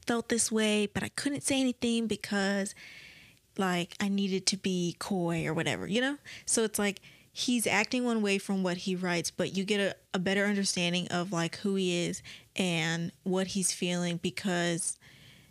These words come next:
what he's writing down is what his true feelings are versus what he, um, is showing in the novel, if that makes sense, you know? And so I feel like that was a very big, um, driving force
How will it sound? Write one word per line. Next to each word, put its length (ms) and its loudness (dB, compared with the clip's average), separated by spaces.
what 340 0
he's 260 0
writing 380 2
down 320 2
is 120 0
what 140 0
his 180 2
true 220 0
feelings 420 0
are 440 2
versus 640 0
what 300 -2
he, 600 -2
um, 320 -2
is 120 0
showing 580 0
in 120 2
the 80 0
novel, 340 -4
if 160 0
that 160 0
makes 240 0
sense, 380 -2
you 100 0
know? 180 0
And 220 2
so 100 0
I 120 2
feel 160 0
like 140 -2
that 120 0
was 140 -2
a 40 0
very 300 0
big, 640 0
um, 540 0
driving 640 2
force 720 0